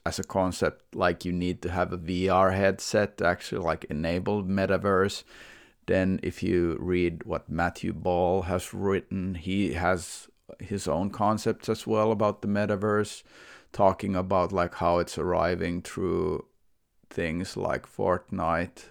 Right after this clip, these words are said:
uh, enabling the metaverse. But, like, I have a few things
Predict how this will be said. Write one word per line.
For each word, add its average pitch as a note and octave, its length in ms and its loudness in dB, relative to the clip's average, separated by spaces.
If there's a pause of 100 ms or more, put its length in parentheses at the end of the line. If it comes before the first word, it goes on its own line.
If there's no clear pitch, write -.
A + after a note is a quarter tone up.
(120)
uh, - 460 -6 (200)
enabling D#2+ 960 -4 (340)
the G2 60 -4
metaverse. F#2 580 2 (300)
But, - 320 8 (160)
like, G#2 300 2
I G#2 140 12
have C#3 480 10 (120)
a F#2+ 60 -4
few G#2 280 2
things F#2+ 680 -2